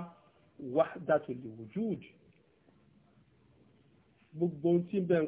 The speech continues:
pátá, ẹyọ kan ni gbogbo ẹ̀. Lọ́dọ̀ àwọn Tìjàníyà, ẹyọ kan náà sì ni Allah. Ìdí nìyẹn tó fi já sí pé Shehu Ahmada Atijani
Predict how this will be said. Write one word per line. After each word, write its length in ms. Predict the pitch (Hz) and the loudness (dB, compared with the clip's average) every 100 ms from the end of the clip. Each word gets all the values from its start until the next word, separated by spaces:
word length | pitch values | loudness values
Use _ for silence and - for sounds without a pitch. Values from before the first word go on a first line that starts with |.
| - | 2
pátá, 320 | 196 190 190 190 208 - _ _ - | 2 6 6 4 2 -10 _ _ -6
ẹyọ 180 | 139 143 | -2 0
kan 160 | 123 135 | 0 -2
ni 60 | 131 | -4
gbogbo 280 | 127 123 127 | -4 -6 -6
ẹ̀. 120 | 113 - _ _ _ _ _ _ _ _ _ _ - | -6 -8 _ _ _ _ _ _ _ _ _ _ 0
Lọ́dọ̀ 220 | 214 233 | 4 8
àwọn 180 | 185 196 | 8 8
Tìjàníyà, 640 | 220 175 156 170 202 196 156 120 - _ _ _ _ _ _ _ _ - | 6 4 6 6 6 6 4 2 -12 _ _ _ _ _ _ _ _ 0
ẹyọ 240 | 185 196 190 | 4 6 4
kan 220 | 190 165 | 4 2
náà 200 | 185 220 - | 4 2 2
sì 140 | 151 | 0
ni 180 | 139 147 151 | 2 2 2
Allah. 440 | 151 123 120 151 160 120 - _ _ _ _ _ _ _ _ _ _ _ _ _ _ _ _ | 0 -2 4 6 6 2 -6 _ _ _ _ _ _ _ _ _ _ _ _ _ _ _ _
Ìdí 180 | 135 147 | -10 -4
nìyẹn 420 | 247 240 170 175 170 | 2 6 8 6 4
tó 60 | 185 | 0
fi 120 | 180 | 0
já 160 | 160 196 | 6 6
sí 120 | 196 | 4
pé 180 | 185 202 202 196 196 - | 4 8 10 8 6 2
Shehu 500 | - 214 226 220 160 | -2 4 6 4 0
Ahmada 540 | - 185 208 208 185 170 - | 2 2 4 2 4 4 4
Atijani 720 | 131 - 127 147 175 190 196 | -6 -6 -2 6 6 6 2